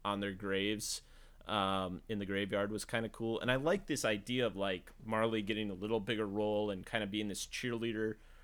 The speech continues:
from the sidelines and kinda popping in and seeing how Scrooge is doing and rooting for him. But I just, like, I think handled in a much different way than this was. Like, this was,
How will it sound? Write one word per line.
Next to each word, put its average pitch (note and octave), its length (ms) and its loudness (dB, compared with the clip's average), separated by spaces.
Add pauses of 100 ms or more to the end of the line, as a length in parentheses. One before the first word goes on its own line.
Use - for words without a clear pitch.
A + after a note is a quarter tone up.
(180)
from D3 180 2
the A#2+ 80 2
sidelines A#2+ 880 4
and G2+ 320 -4
kinda A2+ 180 -2 (120)
popping A2+ 320 0
in A2 200 -2
and G2 140 -6
seeing A#2+ 260 -2
how G#2+ 140 0
Scrooge A#2+ 380 -4
is G#2+ 140 -6
doing G#2+ 320 0
and G2 140 -2
rooting G#2 260 0
for A2+ 280 2
him. G#2+ 100 0 (460)
But C3+ 240 4 (120)
I B2 60 6
just, C3+ 300 0 (120)
like, A2+ 320 2
I A#2+ 60 6
think D#3+ 360 -2 (880)
handled C#3+ 680 4
in A#2 100 4
a A2+ 60 4
much A2 400 2
different G#2+ 360 -2
way F#2+ 280 0
than F#2 200 -6
this F2+ 240 -6
was. E2 520 -8 (100)
Like, G#2+ 400 2 (500)
this - 280 -2
was, A#2 460 2